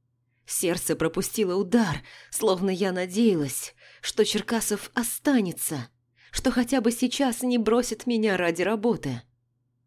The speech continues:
Шум мотора удалялся, но в противоположную от смытого рекой мостика. Потом стих на несколько минут и снова взревел во всю мощь.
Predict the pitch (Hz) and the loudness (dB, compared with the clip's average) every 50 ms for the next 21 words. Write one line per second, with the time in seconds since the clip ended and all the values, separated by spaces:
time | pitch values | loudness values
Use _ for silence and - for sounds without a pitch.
0 | _ _ _ _ _ _ _ _ _ _ _ - - - - 214 180 165 160 156 | _ _ _ _ _ _ _ _ _ _ _ -8 -4 -2 -2 -2 -2 -2 -2 -4
1 | - - 175 175 165 160 151 147 151 143 143 160 175 170 - - - 123 117 - | -2 0 0 2 2 2 2 2 0 0 -2 -2 -4 -6 -8 -8 -8 -8 -10 -12
2 | _ _ _ _ _ 220 208 185 - - 208 208 - - 214 196 196 - 202 196 | _ _ _ _ _ 0 0 2 2 2 0 2 2 2 2 2 2 0 0 2
3 | 214 233 240 214 165 180 202 190 - - 185 - - - 214 226 220 214 185 170 | 2 2 2 0 0 -2 -4 -4 -2 -4 -4 -2 0 4 6 6 6 6 4 2
4 | 175 170 175 185 - 233 247 240 226 226 233 190 - - - 139 131 - 120 - | 2 0 0 0 2 2 4 4 4 4 2 2 -2 -4 -6 -8 -6 -6 -8 -8
5 | - _ _ _ _ _ _ _ _ _ _ _ _ _ - 170 151 - 208 226 | -10 _ _ _ _ _ _ _ _ _ _ _ _ _ 0 0 0 2 2 0
6 | 262 269 262 - - - 185 170 175 - - 185 180 170 160 151 151 - - 165 | 0 0 -2 -4 -6 -4 -4 -4 -4 -4 -4 -4 -4 -2 -2 -4 -4 -4 -4 -6
7 | 156 - - 160 165 165 160 151 143 135 131 - - - - - - - 247 233 | -4 -4 -6 -6 -6 -8 -8 -8 -8 -10 -10 -12 -16 -20 -20 -20 -8 -2 0 0
8 | 214 - - 214 208 208 220 196 156 160 147 131 156 160 170 165 208 220 185 151 | 2 2 2 0 2 2 2 2 2 0 0 0 -2 -2 2 2 2 2 2 0
9 | 160 156 - - - 185 180 165 139 120 - - - - | -2 -4 -4 -4 -4 -4 -4 -4 -4 -4 -6 -8 -10 -12